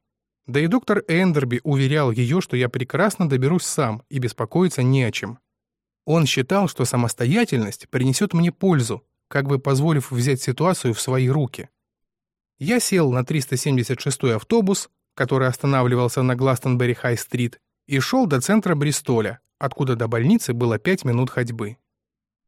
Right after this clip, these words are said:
Генерализованные приступы настигали меня один-два раза в месяц, и доктор Эндерби сомневался, что их частоту удастся снизить увеличением дозы лекарств. Мы определили, что очередной приступ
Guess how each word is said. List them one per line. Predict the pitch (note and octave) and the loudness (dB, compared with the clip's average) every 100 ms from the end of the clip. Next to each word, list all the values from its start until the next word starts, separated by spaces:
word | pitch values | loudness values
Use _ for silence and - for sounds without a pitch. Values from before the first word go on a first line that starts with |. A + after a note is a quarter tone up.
| _ _ _ _ _ _ _ - | _ _ _ _ _ _ _ -8
Генерализованные | B2 D3+ F#3 F#3+ F3 G#3 G3 G3 F#3+ | -2 2 4 4 4 4 4 4 2
приступы | G3+ A#3+ A#3 B2+ - E2 - _ - | 2 0 0 -4 -6 -10 -10 _ -4
настигали | B2+ - D3 A#3+ A3 | -4 -2 0 2 4
меня | D#3 D3+ G3 - | 4 2 2 0
один-два | B2+ B2 C#3+ A3 E3 A#2+ B2+ E3 | -2 0 2 4 4 2 0 2
раза | D3 D3 B2+ | 2 2 2
в | |
месяц, | B2+ B2+ A2 - - - _ _ _ | 2 2 0 -8 -18 -20 _ _ _
и | - | -4
доктор | C3 C#3+ C3 B2+ E3+ | 0 -2 -2 -4 0
Эндерби | G3+ D#3+ A#2+ A2 | 2 2 0 -4
сомневался, | - D3 F#3+ G3+ G#3 C3+ - | -2 2 4 4 2 0 -4
что | - C3+ | -4 0
их | C#3 - | -2 -2
частоту | C3+ - A#2+ - F#3 | -6 -2 -4 0 -2
удастся | D3 A#2+ C3+ B2+ C3 | 0 0 -2 -2 -4
снизить | - D3 D#3+ C#3+ A2 - | -2 2 2 2 -2 -8
увеличением | C#3+ B2 A#2 A2+ D#3+ D3+ B2 A2+ | -2 0 0 0 0 2 2 2
дозы | C3+ A#2+ | 2 2
лекарств. | A2+ A#2 - A2 - - _ _ _ _ _ _ _ _ _ - | 0 -2 -2 -4 -6 -18 _ _ _ _ _ _ _ _ _ -2
Мы | D3 D#3+ | 0 2
определили, | C3 C#3+ C3+ C#3+ G3+ F#3 A#2+ | 0 -2 0 2 2 2 0
что | - C3 C3 | -2 -2 -2
очередной | B2 D3 D3 D3 B2 | -4 -2 0 0 0
приступ | D3+ A3 A3+ - - | 0 0 0 -2 -8